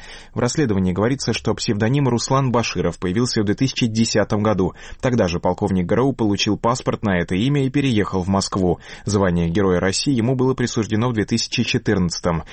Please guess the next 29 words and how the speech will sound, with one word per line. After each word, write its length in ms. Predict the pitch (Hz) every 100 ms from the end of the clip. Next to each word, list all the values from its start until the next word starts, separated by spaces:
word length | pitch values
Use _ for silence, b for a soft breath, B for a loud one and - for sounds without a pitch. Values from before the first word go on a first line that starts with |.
| B -
Имя 240 | 113 98
Анатолия 380 | 90 90 85 78
Чепиги 420 | - 95 120 101
и 80 | 82
присуждение 640 | - - 107 98 92 87
ему 160 | 90 95
этой 160 | 92
награды 380 | 95 107 143 135
упомянуты 580 | 120 110 107 131 123 131
на 140 | 117
сайте 360 | - 110 110 123
Дальневосточного 1000 | 107 120 139 120 95 - - - 135 135
высшего 440 | 101 95 - 120
общевойскового 880 | - 131 - 110 98 - 85 95 123
командного 520 | 107 87 82 85 87
училища. 680 | 98 - 110 95 87 92 - B B -
Человека, 440 | - 95 107 -
внешне 400 | 110 107 82 -
похожего 460 | 82 90 98 85 80
на 120 | 85
Баширова, 520 | 98 104 151 135 104 B B
журналисты 500 | 110 117 120 147 -
обнаружили 480 | 101 98 107 127 110
на 140 | 95 90
фотографии 500 | - 85 101 113 95
выпускников 720 | 92 92 - 85 92 107 104
этого 180 | 87
учебного 480 | 80 - 87 85 85
заведения. 720 | 85 87 90 90 87 82 82